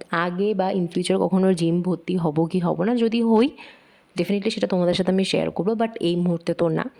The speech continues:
Already পুজো চলে এসে, আর ওই যে বললাম, আহ, লাস্ট কয়েকদিন ছোটোখাটো কিছু অ্যাক্সিডেন্টের সম্মুখীন হয়েছে, but জানি না আমি, আহ, in future বা আগামী দিনে জিমে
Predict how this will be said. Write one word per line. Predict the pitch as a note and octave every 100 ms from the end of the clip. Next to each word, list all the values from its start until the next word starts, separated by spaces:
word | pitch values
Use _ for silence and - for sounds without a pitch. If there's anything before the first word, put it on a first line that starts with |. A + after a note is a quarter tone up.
| - - -
Already | G3+ G#3+ A3 A3+
পুজো | G3+
চলে | G3 G#3 G3
এসে, | G3 G#3+
আর | G#3
ওই | A3+
যে | G#3+
বললাম, | A3+ G#3+ G#3 A3+ C#4+ - -
আহ, | - F3+ F3 F3
লাস্ট | F3+ G3 -
কয়েকদিন | G3 F#3 E3+ G3
ছোটোখাটো | G3+ F#3 F#3+ F#3
কিছু | F3+ F#3+ F#3
অ্যাক্সিডেন্টের | F3 F#3 F3+ F3+ F#3
সম্মুখীন | - F#3 F3 G3 G#3
হয়েছে, | F#3+ F3 C#4+
but | D#4 D4
জানি | A#3+ F3+
না | F3 E3
আমি, | E3+ F3 F3 - - - - _
আহ, | - D#3+ - - _ _ -
in | G3+
future | F#3 G3 F3+ F3+
বা | F3 F3
আগামী | E3+ E3+ E3
দিনে | E3+ E3+
জিমে | E3 E3 E3 E3